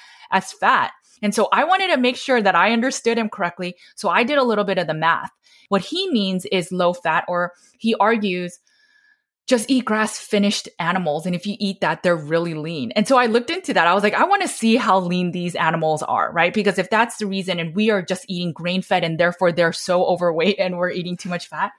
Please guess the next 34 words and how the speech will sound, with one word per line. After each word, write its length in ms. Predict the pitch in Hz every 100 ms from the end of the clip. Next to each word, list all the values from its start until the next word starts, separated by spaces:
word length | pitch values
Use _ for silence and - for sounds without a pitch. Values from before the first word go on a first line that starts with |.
| _ _
So 100 | 220
I 140 | 233
just 180 | 330 415
wanted 220 | 311 311
to 120 | 254 202
understand 500 | 208 247 - 190 214
his 100 | 226
logic 360 | 165 156 202
and 120 | 165
I 80 | 180
looked 260 | 165 247 -
into 320 | 285 - 190
it, 160 | 160 - - - - -
and 300 | 190 190 -
a, 480 | 196 185 180 180 190 _ _ _ _ -
a 80 | 190
grass 380 | 214 226 302 -
fed 260 | 254 233
steak 540 | - - 180 - - - _ _ _ -
with 180 | 196 185
no 380 | 180 190 311 -
added 380 | 202 208 180 160
butter, 260 | 156 104
just 300 | 143 220 -
a, 120 | 208 -
some 180 | 226 247
se-, 220 | 262 214 -
type 180 | 226
of 80 | 233
beef 180 | 180 180 -
is 180 | 208 202
fifty-eight 800 | - 285 294 - 302 - 196 190
percent 420 | - 202 185 151
fat. 280 | - 135 107